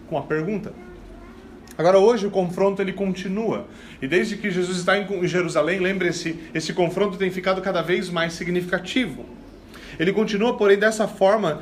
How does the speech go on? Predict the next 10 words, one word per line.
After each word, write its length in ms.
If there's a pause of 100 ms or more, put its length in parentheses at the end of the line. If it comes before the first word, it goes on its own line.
(160)
ele 380
vem, 460
ele 280
se 220
revela, 560
esse 180
confronto, 500
ele 120
se 120
revela 460